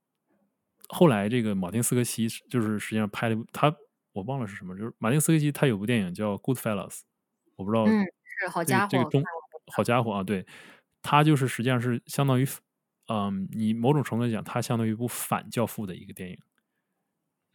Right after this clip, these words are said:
Speaker 1: 因为在教父里面，他把这个所谓的这个忠诚啊，什么这些东西，他描述的特别那个，啊，是吧？第一位。但是你从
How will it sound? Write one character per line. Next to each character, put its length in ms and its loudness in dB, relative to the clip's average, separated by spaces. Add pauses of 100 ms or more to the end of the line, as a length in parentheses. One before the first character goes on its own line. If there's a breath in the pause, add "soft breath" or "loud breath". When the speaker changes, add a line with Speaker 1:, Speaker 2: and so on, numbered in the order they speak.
(540)
Speaker 1:
因 120 2
为 340 2
在 140 0
教 160 2
父 100 2
里 100 2
面， 220 -2
他 140 -8
把 180 -8
这 160 -4
个 140 -4
所 180 -8
谓 140 -2
的 200 -4 (400 soft breath)
这 140 -6
个 380 -4 (340)
忠 240 4
诚 180 -2
啊， 200 -6
什 100 -10
么 80 -6
这 80 -6
些 100 -4
东 160 -8
西， 140 -8
他 100 -10
描 220 -6
述 160 -4
的 60 -2
特 160 -8
别 160 -6
那 180 -6
个， 260 -14 (520)
啊， 340 -16 (580)
是 60 -14
吧？ 100 -12 (280)
第 100 -4
一 60 -2
位。 180 -4
但 140 -4
是 120 -4
你 120 -2
从 360 -6